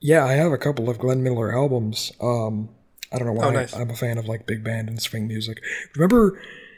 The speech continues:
Speaker 1: in, like, the nineties when, like, swing music came back for, like, a couple of years?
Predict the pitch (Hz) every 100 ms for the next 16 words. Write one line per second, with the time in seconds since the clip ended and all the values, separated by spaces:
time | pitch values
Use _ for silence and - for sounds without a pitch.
0 | _ 156 156 147 143 120 117 131 139 143
1 | 135 131 131 107 120 - - 139 135 135
2 | 120 - 135 123 131 - 135 127 - 123
3 | - 139 135 131 135 131 - -